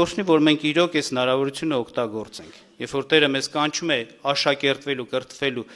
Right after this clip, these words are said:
իսկ սրա համար նորից եմ ասում, մեզ պետք է դառնալ մեր մեղքերից, մեր չարություններից, դառնալ դեպի Աստծո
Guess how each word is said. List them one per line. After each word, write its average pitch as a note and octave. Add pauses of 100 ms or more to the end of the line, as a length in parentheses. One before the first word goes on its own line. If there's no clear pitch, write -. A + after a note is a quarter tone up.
(240)
իսկ B2+
սրա D3+
համար E3
նորից C#3
եմ A#2+
ասում, G#2+ (260)
մեզ C3
պետք D3
է C3+ (520)
դառնալ D3
մեր A2
մեղքերից, G#2+
մեր C3+
չարություններից, C3
դառնալ D3
դեպի D3+
Աստծո D3